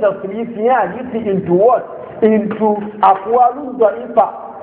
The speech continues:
Maza ba ya Abu Hanifa. Wace wula ga zan do ne ga ga maza ba ya Abu Hanifa ba ne, he straight no one give down to mutunci kawai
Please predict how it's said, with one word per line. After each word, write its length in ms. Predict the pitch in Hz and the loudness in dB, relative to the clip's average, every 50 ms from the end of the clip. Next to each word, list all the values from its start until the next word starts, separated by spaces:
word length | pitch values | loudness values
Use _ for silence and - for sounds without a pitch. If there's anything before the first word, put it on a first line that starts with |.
| - - 160 | -10 0 4
Maza 380 | 180 240 254 254 254 247 240 240 | 4 6 6 6 4 2 2 2
ba 60 | 226 | 0
ya 120 | 233 233 208 | 0 0 0
Abu 140 | 190 190 208 175 | -2 -4 -4 -2
Hanifa. 440 | 175 175 180 196 190 190 190 175 170 - - - - - - - - - - - - - - - - - - - - - - - - - - - - - - - - - - - - - - | -2 -4 -4 -6 -4 -2 -2 -2 -2 -4 -10 -16 -16 -16 -18 -20 -20 -20 -20 -20 -20 -20 -20 -20 -20 -20 -20 -20 -20 -20 -20 -20 -20 -20 -20 -20 -20 -20 -20 -20 -20 -20 -20 -20 -16 -2 2
Wace 300 | 202 196 196 196 - - | 2 2 2 2 2 2
wula 340 | 254 269 277 254 254 254 254 | 2 2 4 4 4 4 4
ga 100 | 262 269 | 2 0
zan 300 | 254 240 220 220 220 220 | 2 0 0 0 -2 -6
do 180 | 269 277 254 233 | -2 0 2 2
ne 140 | 214 226 226 | 2 0 0
ga 100 | 262 262 | 0 2
ga 340 | 269 254 247 233 226 220 220 233 | 2 2 2 2 2 -2 -4 -4
maza 300 | 262 262 269 254 254 254 | -2 2 2 2 2 0
ba 60 | 240 | -2
ya 240 | 247 254 262 247 214 | -4 -2 -2 -2 -2
Abu 160 | 196 190 214 220 | -2 -2 -2 0
Hanifa 520 | 190 190 180 202 220 214 180 190 180 180 175 | 0 0 -2 -4 -6 -2 2 2 2 4 4
ba 160 | 220 214 220 | 4 4 4
ne, 480 | 220 220 220 214 214 - - - - 196 | 4 2 -2 -4 -6 -8 -12 -8 -4 -4
he 160 | 202 196 196 | -2 -2 0
straight 520 | - 208 196 240 285 294 - - 196 196 202 | 2 4 8 8 8 8 6 0 -6 -4 -2
no 80 | 220 | 0
one 280 | 214 208 190 170 156 151 247 | 0 0 0 -2 -2 -4 -6
give 100 | 254 - | 0 2
down 240 | 196 180 190 233 - - | 2 4 2 0 -4 -6
to 60 | 214 | -4
mutunci 580 | 208 202 226 254 233 233 240 240 240 240 - - | -2 0 0 0 0 0 0 0 0 -2 0 4
kawai 320 | 240 262 269 269 269 269 | 6 6 6 6 4 2